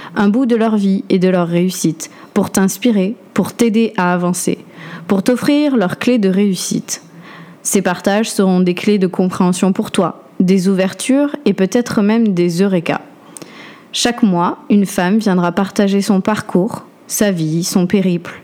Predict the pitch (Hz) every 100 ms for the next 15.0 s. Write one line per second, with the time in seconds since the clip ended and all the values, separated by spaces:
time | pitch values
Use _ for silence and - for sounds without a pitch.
0 | - 196 196 294 220 196 208 196 269 240
1 | 185 185 185 202 196 262 349 - - -
2 | - 196 190 - 254 220 - 220 226 208
3 | 170 - 196 185 220 220 196 190 180 -
4 | - - - - - - - - - -
5 | - 240 240 208 202 - 220 190 - 185
6 | 214 208 180 190 208 185 196 196 185 170
7 | 156 156 - 190 190 196 196 226 220 220
8 | 185 165 - - 180 190 - 196 - 214
9 | 190 220 220 - 190 180 175 233 226 185
10 | 180 185 170 - - - - - - -
11 | - 202 190 202 170 175 196 - - 196
12 | - 202 220 233 185 180 196 190 190 190
13 | 196 - 196 185 202 175 156 - - 190
14 | - 190 185 185 214 247 - 233 160